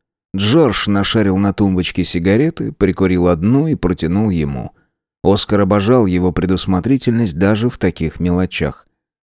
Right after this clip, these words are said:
Затянувшись и выпустив дым, он подпёр голову рукой и взглянул на любовника, всё ещё взмыленного после их секса.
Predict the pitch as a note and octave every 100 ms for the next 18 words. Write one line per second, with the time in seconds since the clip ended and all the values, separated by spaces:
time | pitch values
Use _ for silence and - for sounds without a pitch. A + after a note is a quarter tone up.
0 | - A2+ D#3 F3 F#3 G#3+ - F#3 - G#2+
1 | E2 D#3+ B2 - - E2+ E2+ A2 F#3+ D#3+
2 | E2+ F2 E2 - - F2+ - - C3+ A2+
3 | D#2 A2 G2+ F2 F#2 F2+ E3 B2+ - _
4 | _ _ - A2+ G#2+ A#2+ F#3 G3+ F#3+ C3
5 | A#2+ A#2 F#2+ D#3+ D#3+ D#3 C#3 B2 - G#2+
6 | F#2+ - D#2 F2 F2 G#2+ C3+ C3+ C3+ B2
7 | B2+ F2+ F2+ E2+ F2+ E2+ - D#2+ C#2+ -
8 | -